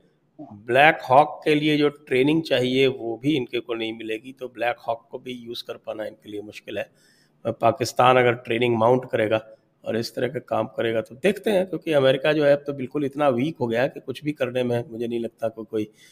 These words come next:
diplomatic offensive भी है। पाकिस्तान से तो पता नहीं इसके कौन सी पूंछ दबती है,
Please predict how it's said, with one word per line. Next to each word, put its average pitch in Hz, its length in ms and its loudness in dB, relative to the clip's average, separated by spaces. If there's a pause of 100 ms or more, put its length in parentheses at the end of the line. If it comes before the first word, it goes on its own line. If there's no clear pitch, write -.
(260)
diplomatic 113 600 -2
offensive 110 420 -6 (100)
भी 110 140 -8
है। 107 80 -4 (340)
पाकिस्तान 135 480 0
से 135 100 0
तो 135 100 -2
पता 127 260 0
नहीं 127 160 4
इसके 117 200 -4
कौन 120 280 2
सी 123 160 -6
पूंछ 120 340 -8
दबती - 360 -10
है, 98 80 -12